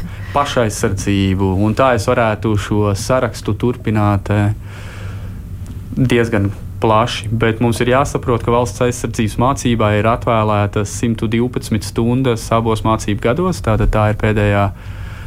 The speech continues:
vienošanās starp, eh, Izglītības un zinātnes ministriju un aizsardzības ministriju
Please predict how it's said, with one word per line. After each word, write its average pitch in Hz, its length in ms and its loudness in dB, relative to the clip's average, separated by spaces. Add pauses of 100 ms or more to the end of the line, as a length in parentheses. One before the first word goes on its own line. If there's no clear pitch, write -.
(120)
vienošanās 107 880 2
starp, - 380 0
eh, 101 380 4
Izglītības 107 560 0
un 101 80 2
zinātnes 107 560 2
ministriju 107 600 2
un 98 100 4
aizsardzības 170 640 0
ministriju 160 580 0